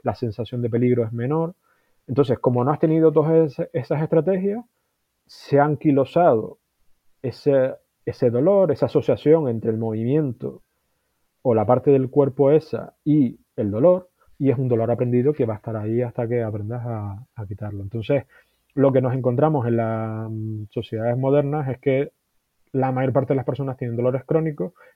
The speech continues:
que no están asociadas a dolor. Y te lo puedes ver porque hay miles de estudios donde hay radiografías de gente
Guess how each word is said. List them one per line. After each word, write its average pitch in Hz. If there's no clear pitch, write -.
que 131
no 120
están 117
asociadas 113
a 120
dolor. 101
Y 123
te 104
lo 98
puedes 110
ver 127
porque 117
hay 110
miles 120
de 120
estudios 139
donde 107
hay 117
radiografías 113
de 120
gente 120